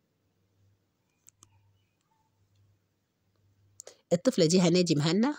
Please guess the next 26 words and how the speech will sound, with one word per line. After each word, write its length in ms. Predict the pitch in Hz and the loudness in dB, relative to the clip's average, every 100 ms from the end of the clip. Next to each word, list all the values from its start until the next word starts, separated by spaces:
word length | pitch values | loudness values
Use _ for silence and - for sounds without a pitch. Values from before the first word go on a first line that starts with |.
| - | -4
مع 240 | 170 147 | -2 -2
نبيل 320 | 131 139 175 | -2 -2 0
عبيد 440 | 147 139 165 240 - | 0 0 0 -2 -6
وصلاح 380 | 165 - 143 156 | -2 -2 -2 -6
السعدني. 520 | 151 - 123 139 135 - _ _ _ _ _ _ _ 784 880 880 _ _ _ _ _ _ _ _ _ _ _ - - _ _ _ _ _ _ 880 _ _ _ _ _ _ _ _ _ _ _ - - - | -6 -6 -10 -12 -16 -20 _ _ _ _ _ _ _ _ -20 -20 _ _ _ _ _ _ _ _ _ _ _ -20 -20 _ _ _ _ _ _ _ _ _ _ _ _ _ _ _ _ _ _ -20 -10 -4
الفنانة 460 | 185 196 220 233 | -2 0 2 2
زوزو 320 | 180 190 165 147 | 2 0 0 0
ماضي 500 | 170 190 240 294 _ _ - | 0 0 0 -2 _ _ -4
مع 300 | 202 185 170 - 156 | 0 0 -2 -4 -4
إيفون 380 | 147 185 196 | -2 0 0
ماضي. 340 | 135 123 131 123 - - - | -2 -4 -8 -12 -16 -10 -2
كانوا 180 | 208 | 0
الناس 240 | 185 190 175 | 2 0 -2
محتارين 460 | 165 - 160 151 | -2 -2 -2 0
هل 160 | 156 175 | 0 0
هي 180 | 170 165 | 2 2
بنتها 500 | 143 147 - 208 262 - _ - | 2 0 0 0 -2 -6 _ 0
ولا 380 | 175 220 160 - | 2 2 0 -2
أختها 340 | 160 - 185 160 | -8 -6 -4 -2
الصغيرة. 720 | - 123 117 123 - - _ _ _ _ _ _ _ _ _ _ _ _ _ _ _ _ _ _ 135 | -2 -6 -8 -12 -12 -16 _ _ _ _ _ _ _ _ _ _ _ _ _ _ _ _ _ _ -4
عبد 220 | 190 175 | -2 0
الوهاب 380 | 139 143 196 170 | -2 -2 -4 -2
بيشير 400 | 147 - 180 180 | -2 -2 -4 -4
إلى 220 | 135 117 | -6 -8
تاكسي 340 | 151 - - | -8 -6 -6
وبيوقفه. 500 | 190 202 - 131 - | -6 -6 -6 -12 -18